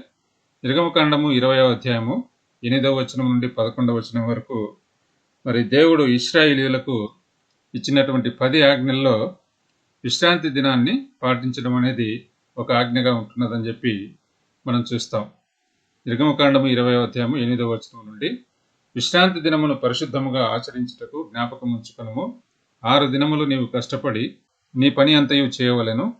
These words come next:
ఏడవ దినము నీ దేవుడైన యెహోవాకు విశ్రాంతి దినము. దానిలో నీవైనను, నీ కుమారుడైనను, నీ కుమార్తె అయినను, నీ దాసుడైనను, నీ దాసి అయినను, నీ పశువైనను,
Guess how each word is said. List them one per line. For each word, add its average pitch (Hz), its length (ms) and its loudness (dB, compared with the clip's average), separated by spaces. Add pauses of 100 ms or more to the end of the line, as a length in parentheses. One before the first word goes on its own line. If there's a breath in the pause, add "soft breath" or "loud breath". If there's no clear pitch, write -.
ఏడవ 156 300 2
దినము 135 500 0
నీ 120 120 0
దేవుడైన 143 440 0
యెహోవాకు 131 600 -2
విశ్రాంతి 127 480 -4
దినము. 110 340 -12 (720)
దానిలో 147 400 4
నీవైనను, 151 580 2
నీ 131 140 2
కుమారుడైనను, 127 800 0
నీ 117 120 -8
కుమార్తె 123 500 -8
అయినను, 120 460 -12
నీ 120 80 -12 (100)
దాసుడైనను, 139 640 0
నీ 151 120 -10
దాసి 123 400 -8
అయినను, 120 420 -10 (680)
నీ 135 120 2
పశువైనను, 151 760 0